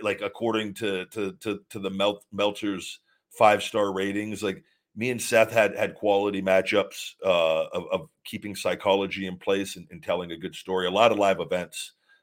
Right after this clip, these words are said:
uh, at various points. Us doing m-, matches with me and the Shield, same thing at, at various points. Um, me and Rusev, with Rusev in W W E, Miro in, in A E W,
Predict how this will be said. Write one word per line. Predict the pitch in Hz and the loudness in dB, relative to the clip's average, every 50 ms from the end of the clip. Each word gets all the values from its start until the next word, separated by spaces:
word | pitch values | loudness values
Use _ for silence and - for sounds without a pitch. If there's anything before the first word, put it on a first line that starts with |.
| _ - | _ -4
uh, | 85 87 82 80 76 76 76 95 | 0 2 2 2 2 0 -2 -6
at | 87 90 | -10 -4
various | 87 92 90 90 87 82 80 | -2 -2 0 0 -2 -4 -6
points. | - - 95 92 90 87 - - - - _ _ _ _ _ _ _ _ _ _ _ _ _ _ - | -8 -8 -8 -8 -8 -8 -10 -14 -20 -20 _ _ _ _ _ _ _ _ _ _ _ _ _ _ 6
Us | 110 117 113 117 107 | 6 6 6 6 0
doing | 104 123 120 113 107 104 | -6 -4 -4 -4 -6 -8
m-, | 107 107 101 104 | -10 -8 0 4
matches | 117 113 110 - 120 98 92 | 4 6 6 4 0 -6 -6
with | 98 98 | -6 -6
me | 101 104 107 | -4 -2 -2
and | 107 101 | -2 -2
the | 95 | -2
Shield, | - - - 98 104 110 110 110 107 101 - - _ _ _ _ | 0 0 0 0 0 0 0 0 -2 -4 -10 -18 _ _ _ _
same | - - - 113 104 104 98 | -12 -6 -2 -2 -2 -2 -4
thing | - - 104 104 104 104 104 104 - - | -6 -4 -4 -4 -4 -4 -6 -10 -8 -6
at, | 101 95 - | -6 -4 -4
at | 101 98 101 | -4 -4 -2
various | 98 107 101 98 98 98 95 95 - | 0 2 2 2 2 0 -2 -4 -6
points. | - - 107 101 101 98 98 - - - - _ _ _ _ _ _ _ - | -8 -6 -4 -4 -4 -4 -6 -10 -16 -20 -20 _ _ _ _ _ _ _ -2
Um, | 90 92 90 90 85 80 76 71 65 65 _ _ _ _ _ _ _ - - 101 | 0 2 4 4 2 2 0 -4 -10 -18 _ _ _ _ _ _ _ -20 -14 -10
me | 104 101 | -8 -6
and | 101 95 | -6 -4
Rusev, | 87 95 110 120 113 - - 107 92 87 80 78 - - 101 | -2 -2 -2 -2 -2 2 4 4 4 4 2 -2 -10 -16 -16
with | 95 87 - _ _ | -16 -16 -16 _ _
Rusev | 90 95 98 95 - 107 98 90 92 | -8 -8 -6 -4 -2 0 0 0 -2
in | 90 | -4
W | 87 90 87 90 85 | -6 -6 -6 -6 -6
W | 90 82 87 87 87 | -8 -8 -6 -6 -8
E, | 87 85 | -8 -6
Miro | 87 87 92 92 92 92 90 87 85 82 82 82 85 | -6 -4 -2 0 0 2 2 2 0 0 -2 -2 -4
in, | 82 78 80 78 90 | -6 -8 -8 -10 -12
in | 87 - | -12 -8
A | 92 87 | -8 -8
E | 78 78 90 80 | -6 -6 -6 -4
W, | 90 85 82 85 82 80 80 78 80 | -4 -4 -4 -4 -6 -6 -6 -8 -8